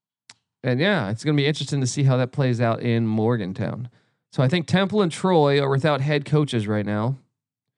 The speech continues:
You got Pat Fitzgerald turned down the N F L. There's talk of Brian Kelly to Tampa. That would be great, in my opinion. Get that piece of shit out of college football. Uh,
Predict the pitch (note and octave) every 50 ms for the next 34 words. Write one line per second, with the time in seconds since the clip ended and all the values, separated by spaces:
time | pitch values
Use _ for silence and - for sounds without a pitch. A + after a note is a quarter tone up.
0 | _ _ _ _ _ _ _ _ _ _ _ _ _ _ - B2+ A#2+ B2+ A#2+ A2
1 | - - E3 D#3 C3+ - - F3+ D3+ - - - D#3+ D3 D3+ D#3 D3 - E3 D3+
2 | D3 C#3+ D3 D3 C#3+ C#3 D3 C#3+ - D3 C#3 C#3+ D#3 E3+ E3 - _ _ _ _
3 | _ _ _ - A2 - - - B2+ B2+ C3+ - B2+ G#2 - B2 B2+ D3 D#3+ D#3+
4 | D#3 C3+ - D#3+ E3 D#3 E3 E3+ E3 D3+ C3 A2+ A2+ A2+ - _ _ _ _ -
5 | - C#3+ C#3+ D#3 D#3 - F#3+ F3 E3+ - _ _ _ _ _ _ _ _ _ _
6 | _ _ _ _ _ _ _ _ _ _ _ _ _ _ _ _ _ _ _ _
7 | _ _ - G#2 G2+ G2+ G#2+ G#2 G2+ - G#2 G2 A2 C#3+ D3 - D3 D3 D3+ C#3+
8 | - D#3+ D3 D#3 D3+ C#3 C3 D3+ C3 _ _ _ - C3+ - - - _ _ -
9 | - C#3 C3+ C#3+ C#3 - C3 C3+ - - - - - - D3+ D#3 - - C#3 -
10 | B2+ A#2+ - D3 C#3 C#3 C#3 - - D3+ - - F3 E3 D#3 D#3 - _ _ _
11 | _ _ _ _ _ _ _ _ _ _ - - D3+ D3 D3 C#3+ C#3 C#3 C#3 C#3
12 | C3+ C3+ C3+ C3 C3+ C#3+